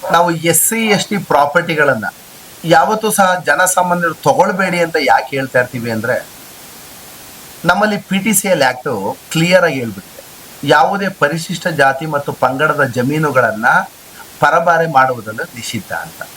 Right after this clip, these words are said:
ಕಾನೂನು ಯಾಕೆ ಪರಿಶಿಷ್ಟ ಜಾತಿ ಮತ್ತು ಪಂಗಡಗಳಿಗೆ ಜಮೀನನ್ನ, ಲ್ಯಾಂಡ್, ಇದು ಗ್ರಾಂಟ್ ಮಾಡಿರುತ್ತೆ ಅಂದ್ರೆ,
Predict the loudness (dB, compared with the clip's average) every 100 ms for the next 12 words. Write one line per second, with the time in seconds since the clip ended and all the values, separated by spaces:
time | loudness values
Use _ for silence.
0 | -20 -2 2 2 2 -2 -2 0 2 2
1 | 0 -2 -2 -2 -2 -4 -4 -2 2 0
2 | -2 -6 -6 -2 0 2 2 2 0 -2
3 | -4 0 4 4 4 2 0 -6 -18 -8
4 | 0 2 2 2 2 4 2 0 -4 -12
5 | -2 0 2 0 0 0 0 -6 -6 -8
6 | -6 -6